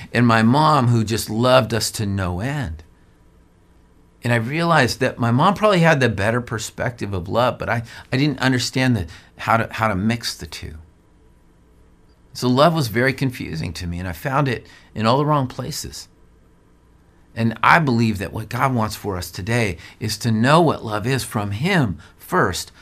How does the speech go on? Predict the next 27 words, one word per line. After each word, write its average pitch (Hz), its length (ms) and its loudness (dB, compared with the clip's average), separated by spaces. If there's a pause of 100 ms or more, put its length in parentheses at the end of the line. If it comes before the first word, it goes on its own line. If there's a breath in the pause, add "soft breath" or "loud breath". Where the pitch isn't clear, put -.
(120)
so 120 180 -2
that 117 160 -2
we 120 80 0
can 117 240 0
know 156 140 2
what 135 180 -2
love 101 320 -6
is 110 340 -2 (300 loud breath)
in 92 120 -4
this 85 200 -6
world. 95 360 -8 (340 loud breath)
And 139 160 2
whether 160 200 6
you're 165 220 4
receiving 139 800 -2
love 73 260 -10 (240 loud breath)
or 123 120 2
whether 131 260 4
you're 110 200 0
giving 113 400 -2
it, 73 160 -6
you 104 120 -6
know 104 120 -6
how 98 140 -4
to 82 80 -4
express - 540 -10
it. - 100 -18